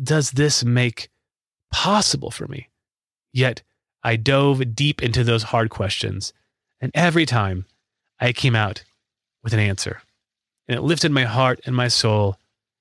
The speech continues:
and having a vision alongside me to keep me going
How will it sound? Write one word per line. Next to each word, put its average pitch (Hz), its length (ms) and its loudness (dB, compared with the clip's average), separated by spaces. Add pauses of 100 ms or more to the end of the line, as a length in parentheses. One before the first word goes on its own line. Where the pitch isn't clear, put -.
(120)
and 120 120 -4
having 151 340 2
a 123 60 2
vision 127 300 0
alongside 113 560 0
me 101 160 -2
to 113 120 -2
keep 151 280 -4
me 135 120 0
going 101 460 0